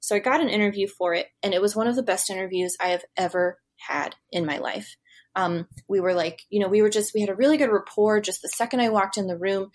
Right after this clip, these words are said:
they praised me for being able to kind of adapt my interview. Like, things that I brought up at the end of the interview, just naturally in conversation,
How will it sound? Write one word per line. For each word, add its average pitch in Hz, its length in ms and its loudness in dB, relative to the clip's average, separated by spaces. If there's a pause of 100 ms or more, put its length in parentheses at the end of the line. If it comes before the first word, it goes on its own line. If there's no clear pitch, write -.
(260)
they 202 120 4
praised 208 400 0
me 233 180 4
for 185 400 0
being 202 280 2
able 196 320 0
to 185 320 2 (120)
kind 202 140 -2
of 185 80 0
adapt 175 560 -4
my 208 140 0
interview. 220 540 2 (280)
Like, 208 140 4
things 277 300 2
that 302 100 4
I 240 80 6
brought 202 260 4
up 214 140 2
at 202 80 -2
the 196 200 -4
end 196 340 -2
of 226 100 -2
the 247 100 0
interview, 247 440 0
just 202 220 -2
naturally 202 420 0
in 202 80 -2
conversation, 180 720 -4